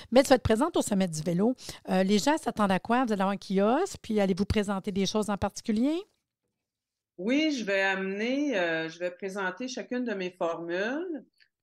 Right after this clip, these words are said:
Speaker 2: Euh, parce que, bon, elles ont toutes des saveurs différentes. Les bienfaits se ressemblent,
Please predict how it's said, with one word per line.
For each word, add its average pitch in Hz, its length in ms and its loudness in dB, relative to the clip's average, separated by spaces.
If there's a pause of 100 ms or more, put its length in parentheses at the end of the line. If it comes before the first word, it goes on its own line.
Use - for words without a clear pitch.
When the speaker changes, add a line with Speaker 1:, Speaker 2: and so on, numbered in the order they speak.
(120)
Speaker 2:
Euh, 165 280 -8
parce 175 280 -4
que, 180 160 -2
bon, 180 240 0
elles 175 200 -2
ont 175 120 -2
toutes 240 220 -6
des 220 180 -8
saveurs 190 440 -2
différentes. 208 1080 -6
Les 175 200 -4
bienfaits 185 540 -2
se 233 140 -4
ressemblent, 202 960 -4